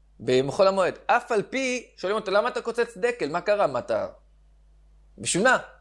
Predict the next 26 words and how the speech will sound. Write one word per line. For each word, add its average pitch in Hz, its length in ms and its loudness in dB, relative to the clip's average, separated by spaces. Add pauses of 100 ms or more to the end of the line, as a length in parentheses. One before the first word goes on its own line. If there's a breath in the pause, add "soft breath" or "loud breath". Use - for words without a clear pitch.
(220)
אומר, 185 120 4
"לא, 247 240 4 (280)
אני 139 80 -8
צריך, 208 360 -6
אה, 190 300 0 (100)
קיסמים 165 460 -6
דקים. 139 400 -2 (380 soft breath)
וכשאני 127 280 -4
מנסר 123 500 0
את 185 120 0
הדקל, 196 680 2 (340)
אז 135 140 -4
יוצאים 214 280 -6
קיסמים 180 420 -4
דקים, 233 320 2
זה 226 140 4
אני 202 140 -2
צריך. 156 480 -6 (380 soft breath)
אף - 200 -2
על 202 80 2
פי 262 140 -4
שאינו 240 280 2
צריך 262 300 4
אלא 277 120 4
לנסורת 285 600 4
שלו." 226 280 -4